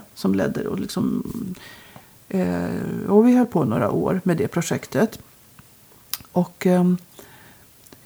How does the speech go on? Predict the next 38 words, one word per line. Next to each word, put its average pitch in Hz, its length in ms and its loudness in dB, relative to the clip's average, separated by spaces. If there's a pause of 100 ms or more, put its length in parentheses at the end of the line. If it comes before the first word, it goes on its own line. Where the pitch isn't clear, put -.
(340)
ehm, 185 640 -2
det 208 80 8
var 208 80 6
jättekul. - 460 0
Det 202 60 2
var 208 80 4
mycket 208 240 4
jobb, 190 200 0
men 190 220 0
det, 190 140 -2 (400)
det 202 100 2
var 220 120 6
väldigt 208 200 2
lärorikt 208 360 2
för 185 100 -4
mig. 180 220 -2 (1400)
Ehm, 180 720 -2
och 185 100 -4
sen 226 240 2
då 202 80 2
när 180 140 2
jag 180 100 0
bestämde 180 380 0
mig 185 80 2
för 175 100 -4
att 170 80 -4
jag 170 100 -4
skulle 180 200 -6
vilja 185 220 -2
testa 233 440 -2
att 233 160 -2
göra 208 160 4
en 208 80 4
helt, 226 360 -2
ett - 100 -8
helt - 280 0
eget 143 280 -2
projekt - 540 -8